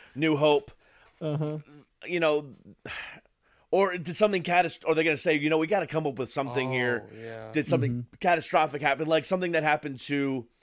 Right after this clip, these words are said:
Speaker 1: you know, Emperor Palpatine, where he kind of was, he electrocuted himself and he got really old really fast.
Speaker 2: Yeah.
Speaker 1: Something like that happened?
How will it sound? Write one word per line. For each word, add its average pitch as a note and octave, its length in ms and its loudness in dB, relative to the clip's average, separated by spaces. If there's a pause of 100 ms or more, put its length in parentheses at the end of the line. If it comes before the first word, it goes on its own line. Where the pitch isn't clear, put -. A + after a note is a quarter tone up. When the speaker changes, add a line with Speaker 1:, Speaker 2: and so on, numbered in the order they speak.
(160)
Speaker 1:
you C#3 80 -6
know, D3 60 0
Emperor C#3+ 200 -2
Palpatine, C3 600 0
where A#2+ 180 -2
he B2 120 -8
kind C#3 280 -2
of B2+ 80 -2
was, A#2+ 140 -8 (180)
he C3+ 140 -4
electrocuted D#3+ 540 0
himself C#3+ 440 0
and A2 160 -4 (260)
he B2 120 -10
got C#3 240 0
really D#3+ 320 2
old D#3 320 4
really D#3 220 2
fast. C3+ 580 0 (560)
Speaker 2:
Yeah. C3+ 160 -6
Speaker 1:
Something C3 240 -2
like C3 200 0
that E3 180 2
happened? A#4 320 2